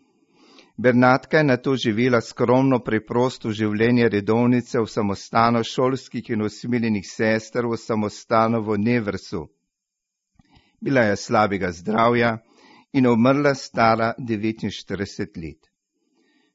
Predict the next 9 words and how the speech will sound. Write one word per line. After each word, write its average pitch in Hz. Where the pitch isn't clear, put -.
Kot 165
štirinajstletnega 147
otroka, 113
preprosto 143
mlinarjevo 127
hči, -
je 113
Bog 147
izbral, 123